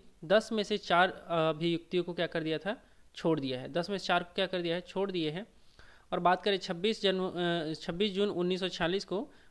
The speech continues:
मुख्यमंत्री पंडित रविशंकर शुक्ल के आदेश पर सभी क्रांतिकारियों को छोड़ दिया गया है। तो कब छोड़ दिए हैं? छब्बीस जून उन्नीस सौ छियालीस को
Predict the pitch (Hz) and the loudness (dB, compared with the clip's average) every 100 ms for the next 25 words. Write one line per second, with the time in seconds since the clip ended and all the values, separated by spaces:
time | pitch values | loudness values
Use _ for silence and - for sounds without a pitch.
0 | - 208 214 208 190 202 185 180 180 180 | -4 -2 0 0 0 0 0 0 0 0
1 | 185 185 175 - 185 185 180 160 156 156 | -2 -4 -4 -6 -4 -4 2 2 2 -2
2 | 214 226 - 160 214 - 165 156 156 160 | -4 -4 -2 -2 -4 -4 -4 -4 -4 -2
3 | 147 143 269 - - - - - 170 147 | -2 -2 -6 -8 -16 -20 -8 0 2 2
4 | 135 135 135 156 190 185 202 190 190 240 | 0 -2 -6 -6 -6 -4 -6 -4 -4 -4
5 | - 165 156 185 175 214 - 165 165 165 | -4 -4 -2 -4 -2 -4 -4 -4 -2 0
6 | 175 180 160 151 165 - 233 | -2 -2 0 0 -2 -4 -6